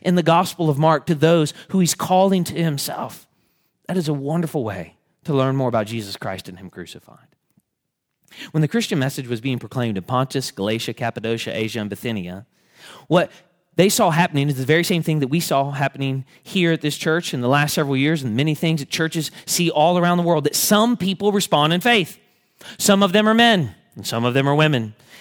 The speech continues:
and some of them were young, and some of them were old,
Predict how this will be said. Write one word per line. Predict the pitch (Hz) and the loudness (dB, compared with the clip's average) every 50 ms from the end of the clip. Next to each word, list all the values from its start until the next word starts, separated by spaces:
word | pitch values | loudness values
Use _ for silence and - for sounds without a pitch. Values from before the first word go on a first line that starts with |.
| - | -10
and | - 135 | -8 -2
some | - - 165 175 | 0 2 2 2
of | 185 185 165 | 2 2 2
them | 185 196 196 196 185 - - | 2 2 2 2 0 -2 0
were | 180 196 | 0 2
young, | 185 208 226 233 226 196 156 113 90 | 4 4 4 4 4 2 0 -2 -6
and | 92 87 | -10 -8
some | - - 123 123 | -4 -2 -2 0
of | 127 | 0
them | 120 143 139 143 | 0 0 0 0
were | 156 - | 0 2
old, | 160 165 175 175 151 135 120 - | 2 2 2 2 2 0 -2 -6